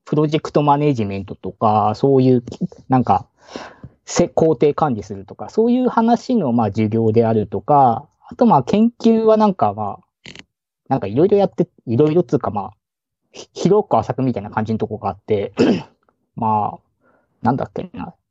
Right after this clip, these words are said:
昔はなんか最適化み、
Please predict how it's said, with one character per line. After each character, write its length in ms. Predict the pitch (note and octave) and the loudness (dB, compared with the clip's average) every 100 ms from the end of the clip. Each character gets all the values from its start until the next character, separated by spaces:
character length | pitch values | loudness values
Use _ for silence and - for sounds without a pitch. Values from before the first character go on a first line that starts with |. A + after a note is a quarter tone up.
| _ _ _ _ _ _ _ | _ _ _ _ _ _ _
昔 480 | C3+ D#3 B3+ - A#3 | 0 2 0 0 -2
は 120 | A#3 A3+ | 2 2
な 100 | G#3+ | 2
ん 60 | |
か 80 | C3+ | 0
最 240 | - C3 | -2 -2
適 240 | A#2+ B2 - | 0 -4 -2
化 100 | C#3 | -2
み、 140 | A#2+ | -2